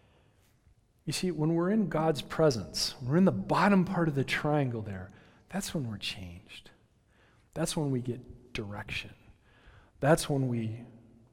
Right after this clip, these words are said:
really start to sense that God is at work.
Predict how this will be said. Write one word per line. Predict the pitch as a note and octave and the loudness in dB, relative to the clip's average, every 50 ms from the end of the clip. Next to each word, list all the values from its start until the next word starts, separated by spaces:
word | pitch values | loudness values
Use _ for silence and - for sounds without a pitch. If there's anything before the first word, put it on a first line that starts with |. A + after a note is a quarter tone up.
| _ _ _ _ | _ _ _ _
really | B2 B2 C3 C#3 D3 D#3+ E3 D#3+ D3+ C#3+ C3+ B2+ | -14 -10 -6 -2 0 2 2 2 2 0 -2 -2
start | - - - - - - - - C3+ B2+ B2+ B2+ A#2+ A#2+ - - - - - - - _ _ _ _ _ _ _ _ _ _ _ - | -4 -6 -6 -8 -8 -10 -8 -6 -6 -4 -4 -4 -6 -8 -12 -18 -20 -20 -20 -20 -20 _ _ _ _ _ _ _ _ _ _ _ -12
to | - - | -8 -4
sense | - - - - - - B2+ B2 A2+ A2+ - | -4 -2 -2 -2 -2 -2 -4 -4 -4 -6 -6
that | - A#2 A2 - | -8 -10 -12 -10
God | - A#2 A2 A2 A2 | -8 -8 -6 -6 -6
is | G#2+ G2 G2+ | -6 -8 -8
at | G2+ G2+ - | -10 -12 -14
work. | G#2+ A2+ - - - - | -16 -16 -18 -18 -18 -20